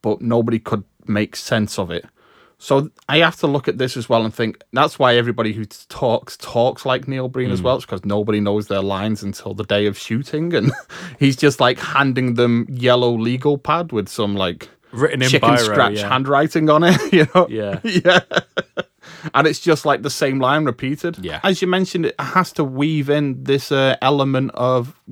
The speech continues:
Speaker 1: government corruption, which is also a part of, as you say, all of his films. This is the one,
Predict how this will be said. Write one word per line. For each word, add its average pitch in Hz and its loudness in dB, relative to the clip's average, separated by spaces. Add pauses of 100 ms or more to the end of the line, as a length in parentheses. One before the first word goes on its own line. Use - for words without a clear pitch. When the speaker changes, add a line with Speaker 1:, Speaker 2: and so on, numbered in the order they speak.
(120)
Speaker 1:
government 131 -2
corruption, 120 -4 (760)
which 165 -4
is 180 -2
also 185 2
a 156 0
part 160 2
of, - -6 (540)
as 156 -4
you - -12
say, 160 -2
all 175 2
of 180 0
his 123 -4
films. 98 -2 (500)
This 233 2
is 220 -4
the 180 0
one, 156 0